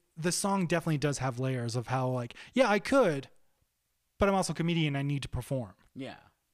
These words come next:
Speaker 2: And he even, like, goes to that whole level, like, the whole repeating of, "If there's a fire inside, um, call me and I'll tell you a joke."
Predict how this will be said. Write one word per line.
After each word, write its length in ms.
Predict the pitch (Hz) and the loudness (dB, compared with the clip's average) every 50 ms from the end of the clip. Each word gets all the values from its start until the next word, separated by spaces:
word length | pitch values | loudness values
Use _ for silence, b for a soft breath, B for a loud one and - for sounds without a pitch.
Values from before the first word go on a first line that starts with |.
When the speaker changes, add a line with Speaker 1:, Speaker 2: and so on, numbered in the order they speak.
| _ _ b b b b b b b b | _ _ b b b b b b b b
Speaker 2:
And 100 | - 147 | -10 -10
he 60 | 156 151 147 - | -10 -10 -10 -12
even, 260 | 156 151 151 147 143 | -12 -12 -10 -10 -10
like, 180 | 131 120 117 107 - - - _ _ _ _ _ | -10 -10 -12 -14 -16 -20 -20 _ _ _ _ _
goes 260 | - 143 135 131 - - | -12 -10 -10 -10 -12 -12
to 60 | 117 | -10
that 140 | 120 110 101 | -10 -10 -8
whole 160 | 117 123 120 | -10 -12 -12
level, 320 | 110 107 104 101 104 101 | -10 -10 -12 -12 -14 -14
like, 220 | 101 98 101 98 - | -14 -14 -14 -14 -16
the 80 | 107 | -16
whole 180 | 104 - 107 107 | -16 -14 -14 -14
repeating 440 | 104 92 - - 107 98 101 101 95 | -14 -16 -18 -18 -16 -16 -14 -14 -12
of, 180 | 98 104 101 - - | -12 -14 -14 -16 -18
"If 100 | 113 - | -18 -12
there's 320 | - 107 104 104 101 - | -12 -10 -10 -10 -12 -12
a 300 | 110 101 101 101 98 98 _ _ - | -12 -12 -12 -12 -12 -14 _ _ -16
fire 300 | 101 98 98 98 98 101 | -14 -12 -12 -12 -14 -14
inside, 840 | 98 95 98 - _ _ - - 101 95 95 95 92 92 95 92 - - _ | -16 -16 -16 -18 _ _ -16 -14 -14 -12 -12 -12 -14 -14 -16 -20 -20 -20 _
um, 480 | - 92 92 92 92 92 92 92 92 - _ _ _ _ | -16 -16 -14 -14 -14 -14 -16 -16 -18 -20 _ _ _ _
call 140 | - 123 117 | -10 -10 -10
me 100 | 113 104 | -10 -12
and 100 | 101 98 | -14 -14
I'll 80 | 98 | -16
tell 200 | 98 - 120 101 | -16 -16 -16 -16
you 120 | 95 95 92 | -16 -16 -18
a 60 | 92 | -20
joke." 340 | 85 - 104 95 90 80 | -18 -18 -16 -16 -16 -18